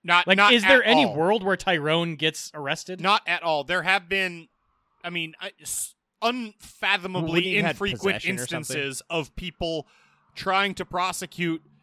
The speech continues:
Speaker 1: a possession case for it being in someone's, like, bloodstream and, like, currently acting on them, and they have always failed, and they're not done, uh, absent a wild abuse of discretion. Like, it's
Speaker 3: So
Speaker 1: not,
Speaker 3: possession
Speaker 1: it
Speaker 3: would
Speaker 1: doesn't
Speaker 3: not count?
Speaker 1: Yeah, I should have brought that up in nitpicks.
Speaker 3: Okay.
Speaker 1: Yeah,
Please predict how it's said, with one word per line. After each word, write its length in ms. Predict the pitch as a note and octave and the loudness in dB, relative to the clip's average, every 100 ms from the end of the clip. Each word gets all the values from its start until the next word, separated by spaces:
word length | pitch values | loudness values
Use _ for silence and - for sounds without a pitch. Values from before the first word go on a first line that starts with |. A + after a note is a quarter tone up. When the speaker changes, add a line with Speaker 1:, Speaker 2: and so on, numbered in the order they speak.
| - | -8
Speaker 1:
a 120 | E3 | -6
possession 580 | - D#3+ E3 D#3+ - D#3 | -4 -6 -2 -2 -4 -8
case 280 | D#3+ D3 - | -6 -6 -6
for 200 | D#3 D#3 | -4 -4
it 120 | A2 | -6
being 420 | D#3+ D3+ D3 D3+ - | -6 -6 -8 -12 -10
in 220 | E3 D#3 | -8 -8
someone's, 340 | - D3+ C#3+ C#3+ | -8 -8 -8 -8
like, 200 | A2+ A#2 | -10 -8
bloodstream 680 | C3+ C#3+ B2+ - C3 A#2+ | -4 -4 -6 -12 -10 -10
and, 120 | C3 B2+ | -10 -12
like, 140 | C3 | -12
currently 420 | - D3+ C3 C#3 | -8 -8 -8 -6
acting 340 | C3+ C3+ C3+ B2+ | -6 -6 -10 -14
on 160 | A#2 | -12
them, 160 | A2+ B2 | -12 -14
and 140 | D3 C3+ | -10 -8
they 180 | B2 - _ _ _ | -8 -10 _ _ _
have 180 | B2 A2 | -16 -14
always 480 | G2+ C#3 F3+ E3+ - | -10 -6 -6 -6 -8
failed, 320 | - C3 C3 D3 | -6 -6 -6 -8
and 180 | C#3 | -8
they're 120 | B2+ A#2 | -8 -8
not 420 | G#2+ C3+ E3 - B2+ | -6 -4 -4 -6 -8
done, 400 | C3+ B2 A#2+ B2+ _ _ _ _ | -8 -8 -10 -16 _ _ _ _
uh, 60 | B2 A#2 B2+ | -12 -8 -6
absent 380 | B2+ - C3 | -6 -6 -10
a 60 | B2+ | -10
wild 440 | A#2 C3+ C#3 C3 | -4 -2 -2 -4
abuse 320 | B2+ B2+ B2+ B2+ | -8 -10 -10 -12
of 80 | |
discretion. 560 | A#2+ - C#3 B2 - A#2 | -12 -12 -8 -10 -10 -12
Like, 160 | A#2+ C3 | -10 -10
it's 140 | - | -4
Speaker 3:
So 100 | B2 | 0
Speaker 1:
not, 160 | C3 C#3 | 0 0
Speaker 3:
possession 380 | B2 A#2+ - | -2 -4 -4
Speaker 1:
it 40 | A#2 | -6
Speaker 3:
would 80 | A2 | -6
Speaker 1:
doesn't 220 | D#3+ G#2 | -6 -6
Speaker 3:
not 160 | G2 - | -8 -8
count? 280 | G#2+ F#2+ | -10 -4
Speaker 1:
Yeah, 200 | D3+ C#3 | 0 2
I 60 | C3+ | 0
should 140 | - | -2
have 80 | D3+ | -6
brought 140 | C#3+ C#3+ | -6 -6
that 100 | C3+ | -6
up 120 | C#3+ | -6
in 100 | C3+ | -8
nitpicks. 280 | A2+ B2 F#2 | -6 -6 -4
Speaker 3:
Okay. 80 | |
Speaker 1:
Yeah, 80 | B2 | -6